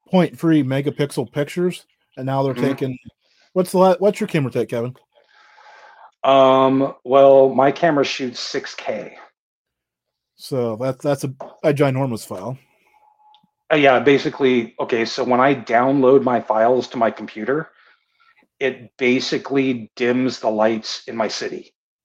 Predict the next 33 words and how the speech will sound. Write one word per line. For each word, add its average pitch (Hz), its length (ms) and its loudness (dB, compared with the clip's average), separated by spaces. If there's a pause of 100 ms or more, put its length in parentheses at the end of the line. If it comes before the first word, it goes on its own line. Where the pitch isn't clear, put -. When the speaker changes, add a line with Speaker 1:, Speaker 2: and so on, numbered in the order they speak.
(140)
Speaker 2:
<laughs> - 1160 0 (2000)
I 170 180 6
mean, 160 160 6
it's, 170 260 4
it's 175 340 4
literally 139 640 4
ridiculous. 113 640 -4
And, 135 160 -4
and 135 340 -2
they 143 120 0
have, 135 380 2
uh, 107 340 -2 (120)
cameras 127 340 -4
right 113 180 -6
now 120 160 2
that 113 60 -2
are 104 160 -6
shooting 110 460 -6 (420)
well 113 720 2 (100)
in 107 100 -14
excess 107 440 -6
of 107 140 -12
that. 104 300 -6
The 113 80 -10
next 117 280 -4
generation 110 600 -4 (340)
of 113 80 -8
my 113 180 0
camera 110 320 -6
is - 40 -6
shooting 107 360 -10 (100)
eight 156 300 -6
K, 107 320 -10